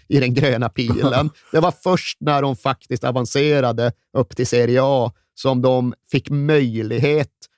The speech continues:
Speaker 1: att pensionera den, som de var tvungna att pensionera den. För nu skulle de, ja, men, upp till Bahia och Recife och Salvador, alltså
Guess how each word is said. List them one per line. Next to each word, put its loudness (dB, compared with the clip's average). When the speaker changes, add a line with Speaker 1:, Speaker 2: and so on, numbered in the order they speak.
Speaker 1:
att -8
pensionera -4
den, -2
som -2
de 0
var -2
tvungna -2
att -10
pensionera -4
den. -2
För -6
nu 0
skulle 0
de, -2
ja, -6
men, -8
upp -12
till -6
Bahia -2
och 0
Recife -6
och -2
Salvador, 0
alltså 0